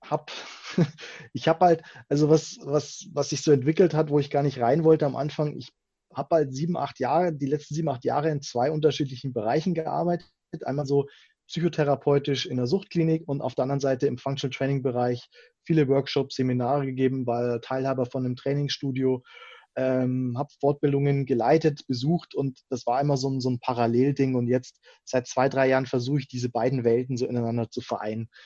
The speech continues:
Also ganz, ganz platt ausgedrückt, gesunder Geist in gesundem Körper und das ist so die Faszination und, äh, ich denk mal, da haben wir sehr viele Überlappungen.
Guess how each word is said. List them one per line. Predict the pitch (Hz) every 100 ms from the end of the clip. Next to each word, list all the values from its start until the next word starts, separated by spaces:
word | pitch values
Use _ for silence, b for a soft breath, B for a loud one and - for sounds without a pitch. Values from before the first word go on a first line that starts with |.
| B
Also | - 120 127 127 _
ganz, | - 147 151 -
ganz | - 143 156
platt | - 143 143
ausgedrückt, | 131 - 131 135 -
gesunder | 131 120 139 139
Geist | 117 104 120 -
in | 120
gesundem | 110 123 110
Körper | - 107 - 120 _ B B B B
und | 117 113 120
das | 117
ist | 123
so | 120
die | 113
Faszination | 110 113 - 123 117 113 - 120 143 139
und, | 117 120 123
äh, | 117
ich | 110
denk | 127 127
mal, | 123
da | 113
haben | 127
wir | 127
sehr | 117
viele | 123 120
Überlappungen. | 117 104 101 - 117 107 107